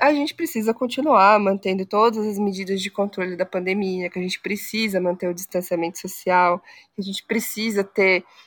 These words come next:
a maior quantidade de pessoas vacinadas o mais rápido possível, porque tudo isso reduz a chance do vírus circular. E se o vírus circula menos, a gente tem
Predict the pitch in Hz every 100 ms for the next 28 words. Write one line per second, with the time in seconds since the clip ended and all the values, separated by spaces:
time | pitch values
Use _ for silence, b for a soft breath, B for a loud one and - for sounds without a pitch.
0 | b 190 185 180 180 196 226 233 226 -
1 | 208 196 190 - 202 - 190 190 190 190
2 | 185 180 180 180 180 190 233 254 220 208
3 | 196 - 190 - 196 190 202 214 254 262
4 | 262 277 359 339 233 285 - 214 233 262
5 | 196 220 285 339 254 - - 214 226 214
6 | 208 247 233 214 233 - 233 208 - 185
7 | 190 - B B B B 254 415 - 262
8 | 175 170 165 - 254 262 175 165 196 220
9 | 190 226 330 349 302 277 - 285